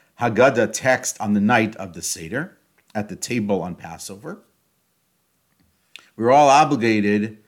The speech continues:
as if we were the ones who left Egypt. We do get specific. The four languages of redemption do distinguish between different aspects of what it was that God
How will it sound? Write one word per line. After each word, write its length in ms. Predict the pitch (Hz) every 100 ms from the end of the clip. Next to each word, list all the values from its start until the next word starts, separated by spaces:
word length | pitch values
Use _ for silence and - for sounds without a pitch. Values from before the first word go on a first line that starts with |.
| _ _
as 200 | 117 110 -
if 280 | 156 156
we 120 | 127 143
were 140 | 131
the 120 | 117
ones 280 | 113 117 107
who 80 | 113
left 300 | 104 104 -
Egypt. 460 | 110 104 - - - _ _ _ _ _ _ _ _ _ _ _ _ _ -
We 100 | 120
do 140 | 139
get 220 | 147 151
specific. 800 | - - 160 185 160 131 85 - _ -
The 40 |
four 220 | - 143
languages 560 | 131 127 151 143 123 110
of 160 | 107
redemption 920 | 107 101 127 160 - 95 87 98 123 _ _ _ _
do 300 | - 156 160
distinguish 800 | 123 113 113 - 208 143 113 107
between 360 | - 107 123 107
different 280 | 131 135 113
aspects 960 | 147 - - 95 92 - - - - _ _ _ _ -
of 180 | 120 107
what 180 | 120 131
it 40 |
was 260 | 120 120 110
that 240 | 104 82
God 680 | 120 131 123 107 101 104